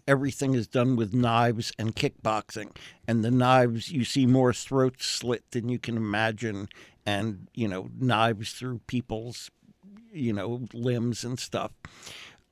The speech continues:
Uh, but it's a, a story is he's trying to go straight, and he has to help out on a drug deal to get money,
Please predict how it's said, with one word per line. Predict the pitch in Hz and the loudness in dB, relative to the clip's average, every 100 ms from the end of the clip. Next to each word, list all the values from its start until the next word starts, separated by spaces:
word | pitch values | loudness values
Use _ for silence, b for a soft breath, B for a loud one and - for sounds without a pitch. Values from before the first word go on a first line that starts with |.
| - | -2
Uh, | 127 120 117 113 - - 127 - | 2 2 2 -2 -8 -8 -10 2
but | 135 123 - _ | 4 4 2 _
it's | 143 135 - | 2 2 2
a, | 143 117 139 - | 2 2 -2 -6
a | 180 190 | -6 -6
story | 156 - 214 196 170 165 143 | -12 -6 2 2 4 2 0
is | 151 143 143 | 0 2 2
he's | 135 | 0
trying | - 160 143 | 2 2 4
to | 135 | 0
go | - 135 | 2 2
straight, | - - 151 151 160 - - | 2 0 4 4 2 -4 -4
and | 123 117 - | -2 0 0
he | 120 107 | -2 -2
has | - 113 135 - | -2 -4 -4 -2
to | 139 120 113 - - _ _ _ _ _ - | 2 2 0 -10 -20 _ _ _ _ _ -6
help | 135 139 - | 0 0 4
out | 127 123 120 | 4 4 2
on | 113 | 0
a | 101 | -2
drug | 113 120 123 95 | 0 2 2 0
deal | 123 123 | 2 2
to | 104 | -2
get | 107 101 - | -4 -6 -2
money, | 117 139 139 123 | 2 2 2 0